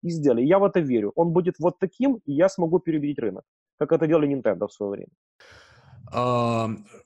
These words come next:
Speaker 2: Максим, есть ещё о чём ты хотел рассказать, или мы можем потихонечку завершать?
Speaker 1: А, да, последняя тема — реальные истории про M V P, потому что, когда люди хотят начать делать продукт,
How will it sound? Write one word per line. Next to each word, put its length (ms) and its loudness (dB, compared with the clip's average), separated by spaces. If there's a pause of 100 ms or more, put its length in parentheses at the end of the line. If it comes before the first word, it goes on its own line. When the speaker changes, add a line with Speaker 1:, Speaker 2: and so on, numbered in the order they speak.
(140)
Speaker 2:
Максим, 420 -2 (200)
есть 520 2
ещё 360 2
о 80 2
чём 220 -2
ты 60 -2
хотел 260 -2
рассказать, 520 -2
или 140 2
мы 140 2
можем 300 2
потихонечку 760 -2
завершать? 880 -2 (180)
Speaker 1:
А, 280 6
да, 340 4
последняя 600 4
тема — 280 6
реальные 460 6
истории 420 6
про 380 4
M 160 4
V 120 4
P, 200 2
потому 320 2
что, 220 -2
когда 280 2
люди 240 4
хотят 440 2
начать 360 2
делать 320 6
продукт, 400 2